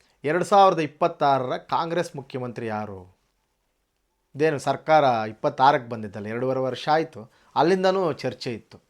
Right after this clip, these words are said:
ಯಾರು ಆಗ್ಬೋದು ಕಾಂಗ್ರೆಸ್ ಮುಖ್ಯಮಂತ್ರಿ? ಒಂದು ಪಕ್ಷಾಂತರ ಬಂದಿರತಕ್ಕಂಥ ಸಿ ಎಂ ಸಿದ್ದರಾಮಯ್ಯನವರು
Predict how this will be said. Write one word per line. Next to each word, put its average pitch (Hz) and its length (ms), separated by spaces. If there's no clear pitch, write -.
ಯಾರು 180 220
ಆಗ್ಬೋದು 110 360
ಕಾಂಗ್ರೆಸ್ 107 680
ಮುಖ್ಯಮಂತ್ರಿ? 95 640
ಒಂದು 196 640
ಪಕ್ಷಾಂತರ 202 720
ಬಂದಿರತಕ್ಕಂಥ 160 840
ಸಿ 160 260
ಎಂ 151 140
ಸಿದ್ದರಾಮಯ್ಯನವರು 123 1040